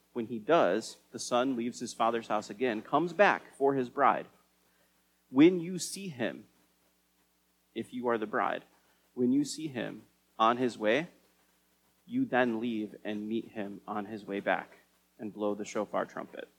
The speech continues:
And then you head back to the father's house, typically for a week, um,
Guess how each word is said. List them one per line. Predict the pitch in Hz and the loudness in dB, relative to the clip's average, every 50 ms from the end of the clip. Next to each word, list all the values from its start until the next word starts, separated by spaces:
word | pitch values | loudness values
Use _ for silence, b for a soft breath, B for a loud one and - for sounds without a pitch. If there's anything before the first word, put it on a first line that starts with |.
| _ _ _ _ _ _ _ _ _ _ _ _ _ _ | _ _ _ _ _ _ _ _ _ _ _ _ _ _
And | - 127 113 113 | -6 -6 -2 0
then | 120 113 110 107 | 0 0 0 0
you | 107 107 | -2 -4
head | 104 - 117 120 113 - | 0 2 2 2 4 6
back | 120 117 110 104 - - - | 6 6 6 6 2 -2 -8
to | - 147 151 | -2 -2 0
the | 135 135 | 0 0
father's | - - 123 120 110 110 - - | 0 2 2 2 0 -2 -4 -2
house, | - 113 85 95 107 - - _ _ _ _ _ _ _ _ _ _ _ | 0 0 0 0 -2 -8 -14 _ _ _ _ _ _ _ _ _ _ _
typically | _ - 120 - 139 127 - 123 123 117 | _ -8 -6 -6 -6 -6 -4 -6 -6 -6
for | - - 117 107 | -4 -4 -4 -4
a | - - 104 | -2 -4 -4
week, | 104 107 127 156 131 104 - - - _ _ _ _ _ _ _ _ _ _ _ _ _ _ _ _ _ _ _ _ _ - | -4 -4 -4 -4 -4 -6 -8 -12 -20 _ _ _ _ _ _ _ _ _ _ _ _ _ _ _ _ _ _ _ _ _ -14
um, | - 104 104 - 113 | -12 -10 -10 -10 -12